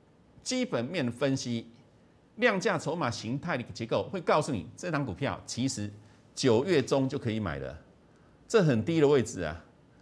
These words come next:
我常常跟投朋友论述我的一个操作模式，我绝对不会带会员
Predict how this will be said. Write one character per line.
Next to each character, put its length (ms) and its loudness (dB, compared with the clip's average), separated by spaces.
我 140 2
常 180 4
常 80 0
跟 280 2
投 120 -2
朋 100 -2
友 180 -2
论 220 4
述 300 0
我 120 0
的 60 -4
一 40 -6
个 100 -2
操 220 -4
作 160 -2
模 180 -2
式， 240 -6
我 180 4
绝 140 0
对 100 4
不 100 0
会 80 2
带 220 2
会 180 0
员 120 -6